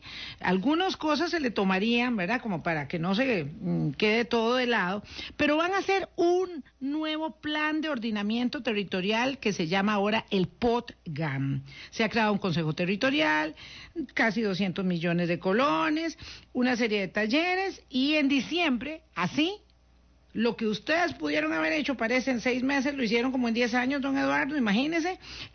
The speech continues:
En diciembre ya va a estar el Plan de Ordenamiento Territorial de la Gran Área Metropolitana. Una década de esfuerzos del prugam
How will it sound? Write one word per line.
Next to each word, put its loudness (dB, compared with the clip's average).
En 2
diciembre 0
ya 0
va 2
a 2
estar -2
el -2
Plan 0
de 0
Ordenamiento 0
Territorial 0
de 0
la 0
Gran 2
Área 0
Metropolitana. -2
Una 2
década -2
de -4
esfuerzos -2
del 0
prugam 0